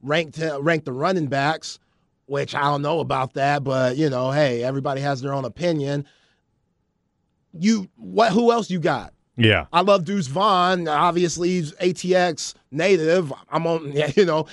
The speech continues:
Speaker 1: I'm gonna be in his corner for sure, but can you trust that?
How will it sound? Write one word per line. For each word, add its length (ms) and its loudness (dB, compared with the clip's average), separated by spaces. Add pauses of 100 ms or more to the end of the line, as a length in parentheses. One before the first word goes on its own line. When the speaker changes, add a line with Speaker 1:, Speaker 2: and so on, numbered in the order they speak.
(120)
Speaker 1:
I'm 160 -2
gonna 140 -2
be 260 -4
in 80 -2
his 240 0
corner 360 0
for 160 -6
sure, 440 2
but 260 0 (160)
can 180 -2
you 100 -4
trust 380 -2
that? 280 -4